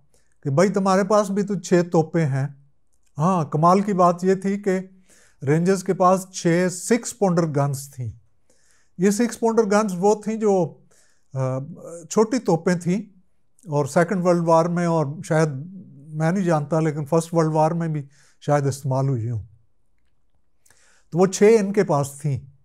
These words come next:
तो कर्नल इनको कहा कि, "भाई, फायर करो तुम उन तोपों का।"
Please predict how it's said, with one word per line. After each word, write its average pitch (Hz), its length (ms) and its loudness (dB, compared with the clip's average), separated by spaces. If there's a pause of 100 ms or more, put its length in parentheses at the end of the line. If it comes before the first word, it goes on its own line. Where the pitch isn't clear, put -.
(760)
तो 131 60 -12
कर्नल 202 380 2
इनको 202 280 2
कहा 170 240 4
कि, 196 140 0
"भाई, 202 180 4
फायर 202 320 2
करो 226 240 4
तुम 220 200 -4
उन 202 140 -4
तोपों 170 360 0
का।" 147 180 -4